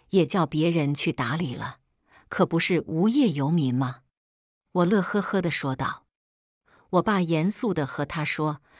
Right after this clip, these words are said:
：“如果你再诽谤我女儿，我可以告你侵犯了我女儿的名誉权。再者，我女儿和你现在没有一毛钱关系，她也没有义务帮你们还账。”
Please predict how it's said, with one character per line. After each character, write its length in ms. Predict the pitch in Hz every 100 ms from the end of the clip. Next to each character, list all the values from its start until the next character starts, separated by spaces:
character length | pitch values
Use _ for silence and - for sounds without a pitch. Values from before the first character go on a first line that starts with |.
| _
：“如 220 | - 233
果 160 | 262 262
你 140 | 202
再 180 | - 175
诽 240 | - 147
谤 220 | 127 214 165
我 140 | 160
女 180 | 214 143
儿， 340 | 120 117 131 _ _ _ - -
我 100 | 175
可 160 | 165 185
以 120 | 196
告 200 | - 202
你 180 | 160 131
侵 320 | - - 196
犯 220 | 196 202
了 100 | 147
我 160 | 135 156
女 180 | 180 147
儿 200 | 123 139
的 120 | 220
名 300 | 151 131 151
誉 140 | 185
权。 420 | - - 110 131 - _ _ _ _ _ _ -
再 180 | 190
者， 380 | 151 131 113 - _ _ - - -
我 120 | 226
女 160 | 247 196
儿 300 | 147 156 202
和 160 | -
你 160 | 208 175
现 240 | 143 202
在 180 | 175 175
没 180 | 147 175
有 120 | 226
一 180 | 139 202
毛 240 | 151 135
钱 280 | - - 143
关 240 | 190 208 220
系， 280 | - 123 _ _ _ - -
她 160 | - 269
也 140 | 233
没 160 | 180 294
有 120 | 226
义 220 | 175 247
务 280 | 196 165 135 - -
帮 240 | - 202 196
你 100 | 143
们 100 | 131
还 320 | - 127 120
账。” 300 | 131 165 -